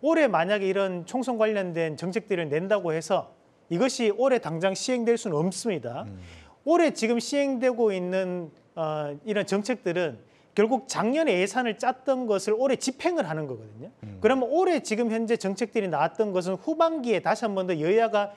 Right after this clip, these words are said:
Speaker 1: 협의를 통해서 협의가 맺어지고 난 다음에 그것을 예산을 받고 그에 따른 예산을 내년부터 또 집행을 하게 됩니다. 그래서 시기적인 부분은 상당히 멀었다는 거죠. 말 그대로 이게 기대감은 기대감으로만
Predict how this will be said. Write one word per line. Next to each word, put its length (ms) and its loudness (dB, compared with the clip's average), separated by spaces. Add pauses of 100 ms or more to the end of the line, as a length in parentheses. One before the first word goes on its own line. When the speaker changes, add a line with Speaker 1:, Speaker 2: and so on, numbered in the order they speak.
Speaker 1:
협의를 440 2
통해서 340 -4
협의가 500 0
맺어지고 880 0 (100)
난 240 -2
다음에 460 0
그것을 360 0
예산을 400 0
받고 520 0 (180)
그에 160 2
따른 220 2
예산을 320 -2
내년부터 500 0
또 100 -2
집행을 400 -8
하게 160 -4
됩니다. 300 -18 (220)
그래서 180 0
시기적인 480 0
부분은 220 -2
상당히 280 -4
멀었다는 480 -2
거죠. 160 -20 (220)
말 220 4
그대로 280 0
이게 280 -2
기대감은 500 0
기대감으로만 1040 -2